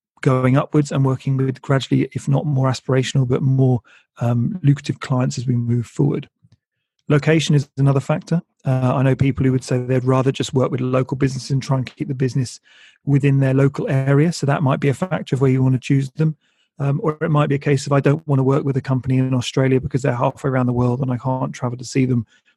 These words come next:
And for me, the relationship is all about that person-to-person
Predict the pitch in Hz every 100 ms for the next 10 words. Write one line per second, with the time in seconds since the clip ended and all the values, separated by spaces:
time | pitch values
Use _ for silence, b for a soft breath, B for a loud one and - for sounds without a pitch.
0 | _ 127 120 - 135 139 127 127 135 139
1 | 135 135 131 123 123 123 127 123 131 135
2 | 147 135 - 131 - 120 127 123 - 117